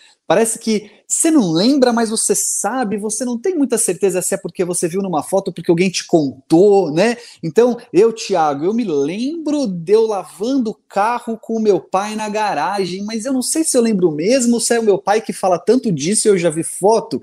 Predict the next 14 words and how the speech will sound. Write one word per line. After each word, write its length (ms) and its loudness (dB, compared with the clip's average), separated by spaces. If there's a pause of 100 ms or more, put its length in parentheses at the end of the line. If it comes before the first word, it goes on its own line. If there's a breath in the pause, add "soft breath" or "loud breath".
(280 loud breath)
que 80 2
aí 80 6
parece 400 2
que 60 -8
eu 60 -4
construí 840 0 (220 loud breath)
essa 200 0
lembrança, 720 0
sabe? 280 -2
Isso 120 -4
é 60 -6
comum 680 2
também, 460 -2
né? 220 -2